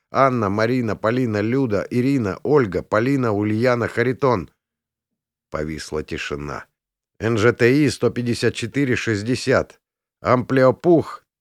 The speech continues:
тридцать четыре пятнадцать девяносто двадцать восемь», подвел я итог. Николай Спиридонович и Леня переглянулись. «Жужжалка», — кивнул старик Лене. «Можешь расшифровать?» «Ну,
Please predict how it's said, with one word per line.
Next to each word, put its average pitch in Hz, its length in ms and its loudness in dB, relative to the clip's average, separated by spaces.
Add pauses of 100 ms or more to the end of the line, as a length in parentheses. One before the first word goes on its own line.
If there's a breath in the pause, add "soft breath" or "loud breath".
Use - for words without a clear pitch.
(160)
тридцать 135 360 0
четыре 131 360 0
пятнадцать 123 640 -2
девяносто 113 540 -2
двадцать 113 480 -2
восемь», 80 520 -6
подвел 78 380 -6
я 78 180 -6
итог. - 340 -10 (600)
Николай 123 480 2
Спиридонович 120 880 0
и 117 60 2
Леня 123 400 2
переглянулись. 107 1120 -2 (440)
«Жужжалка», — 113 1300 0 (140)
кивнул 85 340 -8
старик 87 380 -2
Лене. 80 360 -2 (280)
«Можешь 139 440 2
расшифровать?» 104 960 0 (760)
«Ну, 87 640 -2